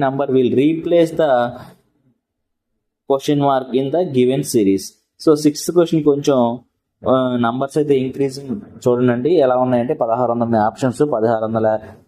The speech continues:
డెబ్బై, పదహారు వందల యాభై, పదహారు వందల ఎనభై. అంటే ఇది కొంచెం మల్టిపుల్ కానీ, మల్టిపుల్స్ కానీ లేకపోతే క్యూబ్స్ కానీ ఈ విధంగా ఉంటుంది. ఈ విధంగా మనకి ఎక్కువ నంబర్స్ ఇచ్చాడు అంటే.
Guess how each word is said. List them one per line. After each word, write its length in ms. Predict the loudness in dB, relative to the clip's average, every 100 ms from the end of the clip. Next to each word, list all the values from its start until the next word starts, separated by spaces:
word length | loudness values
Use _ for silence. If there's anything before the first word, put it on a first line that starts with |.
| -2
డెబ్బై, 320 | -2 0 0
పదహారు 340 | 2 2 0
వందల 200 | 0 2
యాభై, 220 | 2 2 2
పదహారు 360 | 0 0 0
వందల 160 | 0 -2
ఎనభై. 220 | -4 -4 -2
అంటే 300 | 0 0 2
ఇది 460 | 4 4 2 -2 -14 _ _ -4
కొంచెం 460 | -2 -2 -2 -4 -12 -20 _ -8
మల్టిపుల్ 500 | -4 0 2 4 4
కానీ, 400 | 4 2 0 -2 -4 -6
మల్టిపుల్స్ 520 | -4 -2 0 2 2
కానీ 220 | 2 2
లేకపోతే 200 | 2 0
క్యూబ్స్ 400 | 2 0 0 -2
కానీ 180 | -4 -4
ఈ 180 | 2 2
విధంగా 300 | 2 2 2
ఉంటుంది. 300 | 2 0 0
ఈ 180 | 4
విధంగా 300 | 4 4 2
మనకి 260 | 0 0 -2
ఎక్కువ 220 | 0 2
నంబర్స్ 320 | 2 -2 -4
ఇచ్చాడు 300 | -4 0 2
అంటే. 360 | 2 2 -2